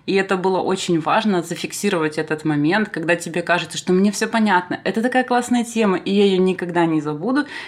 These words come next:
и через неделю остается там процентов двадцать, а через месяц, э, условно говоря, десять. И, э, очень важно, чтобы мы понимали, что клиент столкнется с тем же самым.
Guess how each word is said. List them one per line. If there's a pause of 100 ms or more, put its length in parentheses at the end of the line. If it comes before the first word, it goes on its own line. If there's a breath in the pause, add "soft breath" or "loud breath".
(100)
и
через
неделю
остается
там
процентов
двадцать,
а
через
месяц,
э, (520)
условно
говоря,
десять. (480 loud breath)
И,
э, (420)
очень
важно,
чтобы
мы
понимали,
что
клиент
столкнется
с
тем
же
самым.